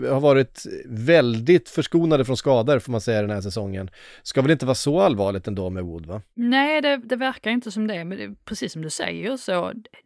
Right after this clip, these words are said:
Speaker 2: det är ju definitivt en av anledningarna till att Nottingham Forest har lyckats hålla sig så högt upp i tabellen, just det här med att de har varit förskonade från skador. Men sen har ju Nuno också, jag vet inte hur mycket man kan, hur mycket cred man kan ge till honom, för att han har ett rätt så bra track record när det kommer till att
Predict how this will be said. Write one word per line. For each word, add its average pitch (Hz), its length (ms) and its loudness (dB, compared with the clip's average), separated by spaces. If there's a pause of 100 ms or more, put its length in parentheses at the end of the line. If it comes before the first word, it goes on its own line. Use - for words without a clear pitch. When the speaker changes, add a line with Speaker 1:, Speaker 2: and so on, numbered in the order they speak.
(180)
Speaker 2:
det - 220 -6
är 190 60 -2
ju 160 160 -6
definitivt 190 580 -4
en 160 120 -6
av 156 80 -8
anledningarna 160 640 -6
till 165 200 -10
att 147 140 -12
Nottingham 151 320 -12
Forest 160 360 -6
har 156 60 -6
lyckats 156 220 -8
hålla 165 360 -4
sig 196 200 -4
så 175 200 -4
högt 151 300 -10
upp - 240 -12
i 139 120 -10
tabellen, 151 540 -8
just 147 200 -14
det 156 60 -10
här 143 200 -6
med 143 180 -14
att 143 140 -18
de 151 160 -10
har 151 60 -8
varit 147 200 -10
förskonade 160 680 -10
från 165 180 -12
skador. 170 480 -6 (340)
Men 254 420 -6 (100)
sen 269 180 -2
har 320 160 2
ju 240 80 4
Nuno 233 380 2 (100)
också, - 240 -4
jag 214 80 -2
vet 240 120 -4
inte 247 160 2
hur 240 100 8
mycket 214 240 -4
man 202 160 -4
kan, 190 300 2 (520)
hur - 260 -2
mycket - 260 -4
cred 233 360 0
man 208 180 0
kan 202 120 -6
ge 196 100 -2
till 185 180 -6
honom, 202 440 -2
för 208 100 -4
att 202 240 -6
han 214 140 0
har 233 240 0
ett - 120 -6
rätt 330 80 -4
så - 100 -8
bra 165 200 -2
track - 380 -4
record 196 440 -4
när 208 180 -4
det 190 80 -2
kommer 175 300 -4
till 196 260 -4
att - 360 -8